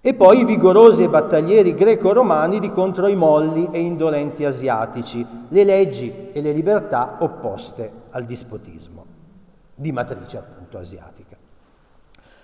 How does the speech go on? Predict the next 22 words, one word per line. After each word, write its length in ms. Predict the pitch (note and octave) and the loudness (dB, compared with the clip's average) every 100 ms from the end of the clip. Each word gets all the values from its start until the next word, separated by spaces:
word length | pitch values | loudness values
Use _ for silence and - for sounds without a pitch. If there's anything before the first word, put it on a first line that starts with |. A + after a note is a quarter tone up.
| _ | _
Qui 220 | - D4 | 0 4
in 60 | G#3+ | 4
realtà 360 | G3 A#3+ D#3+ E3+ | 4 4 4 2
si 140 | G3 | 2
vuole 260 | F#3 G3 F#3 | 2 4 2
piuttosto 400 | F3 G3+ G#3 F3+ | -2 -2 -2 -2
sottolineare 640 | F#3 - D#3+ F3 E3 D#3+ | -6 -6 -4 -2 0 0
il 80 | D3+ | -2
fatto 760 | - B2+ A#2 - A#2 - - - | -4 -4 -4 -8 -10 -10 -16 -6
che 140 | F3 | -2
un'ancor 520 | F3+ E3+ E3 F3+ B3 | 0 0 0 4 4
nebulosa 540 | G3 E3+ D#3 F#3 F#3+ D#3+ | 4 0 2 2 2 0
idea 300 | D3 F#3 D#3 | 0 2 2
di 100 | D#3+ | 2
Europa 400 | G#3+ C#3+ C3+ F#3+ | 2 2 2 -2
si 140 | - | -2
va 140 | F3+ E3+ | 0 0
formando 960 | G3 F3 C#3 C3+ D3 D#3+ E3 - - | 0 -2 -2 -4 -2 -2 -2 -6 -12
in 240 | - D4+ B3+ | -2 0 2
contrapposizione 880 | B3+ A3 G#3+ - F3 E3 - D3 D3 | -2 0 -4 -4 -6 -6 -6 -6 -4
a 40 | |
qualcosa 680 | C#3+ C#3 C#3 F#2+ F2 F#2 | -4 -6 -8 -16 -16 -18